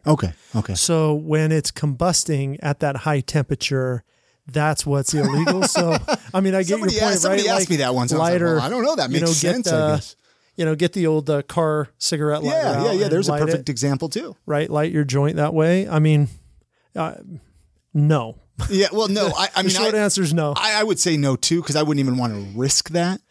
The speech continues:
Speaker 2: No, and I think, I mean, certainly there's, there's not a ton of medical benefit from the combustion. We've talked about this before, but
Speaker 1: I w-, I was
Speaker 2: also
Speaker 1: just curious, and I figured this was a good opportunity to
Speaker 2: Certainly,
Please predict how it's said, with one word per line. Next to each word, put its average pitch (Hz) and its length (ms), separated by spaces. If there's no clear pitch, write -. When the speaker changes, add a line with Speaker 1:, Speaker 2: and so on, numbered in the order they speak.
Speaker 2:
No, 147 360
and 156 220
I 160 100
think, 196 440
I 185 80
mean, 185 240
certainly 185 460
there's, 147 440
there's 151 300
not 156 180
a 143 60
ton 151 240
of 151 60
medical 151 340
benefit 147 500
from 139 240
the 139 240
combustion. 143 520
We've 139 180
talked 139 260
about 139 180
this 139 140
before, 160 500
but 147 340
Speaker 1:
I 156 60
w-, 160 200
I 170 80
was 170 140
Speaker 2:
also 170 80
Speaker 1:
just - 120
curious, 120 300
and 127 80
I 123 60
figured 131 240
this 131 160
was 123 120
a 117 40
good 127 160
opportunity 123 560
to 117 140
Speaker 2:
Certainly, 175 640